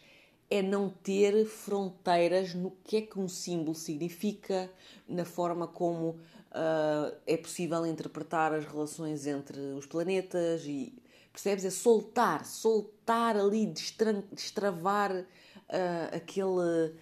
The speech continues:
aquelas palas mentais, não é? Que nos impedem de, ah, alargar, que ter uma visão cada vez mais periférica. E,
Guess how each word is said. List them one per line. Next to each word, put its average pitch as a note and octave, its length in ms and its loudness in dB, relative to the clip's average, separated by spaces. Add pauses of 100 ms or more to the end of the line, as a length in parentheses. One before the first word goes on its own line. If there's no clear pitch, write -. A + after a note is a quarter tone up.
(240)
aquelas F#3+ 400 -2
palas D#3+ 800 2
mentais, D3 600 -2
não D3 140 -2
é? C#3+ 140 -2
Que D#3 180 -10
nos D#3+ 240 -4
impedem D#3 880 0
de, D#3 340 0 (420)
ah, D3+ 380 0
alargar, D#3 1040 2
que - 220 -20
ter E3 180 0
uma E3 140 0
visão D3+ 340 0
cada D#3 180 0
vez D3+ 140 -4
mais D#3+ 220 -6
periférica. D3 1080 0 (520)
E, C#3 380 -4